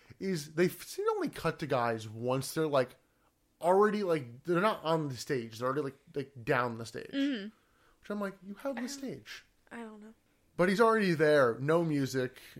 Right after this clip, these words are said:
Speaker 1: and just like, "All right, we're gonna have a fight." So then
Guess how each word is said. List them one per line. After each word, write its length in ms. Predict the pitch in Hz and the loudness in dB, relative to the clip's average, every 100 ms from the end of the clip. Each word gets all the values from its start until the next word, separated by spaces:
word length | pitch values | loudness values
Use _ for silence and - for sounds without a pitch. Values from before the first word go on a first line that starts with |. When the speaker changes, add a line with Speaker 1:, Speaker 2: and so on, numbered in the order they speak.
| - | -12
Speaker 1:
and 140 | 127 | -8
just 160 | 120 120 | -8 -6
like, 120 | 127 165 | -4 0
"All 80 | 202 | 2
right, 220 | 202 165 | 2 0
we're 100 | 147 | -2
gonna 120 | 160 165 | 2 2
have 100 | 165 | 2
a 20 | |
fight." 280 | 180 143 - - _ _ _ | 2 0 -2 -16 _ _ _
So 140 | - 202 | -8 0
then 340 | 214 196 185 | 2 2 -4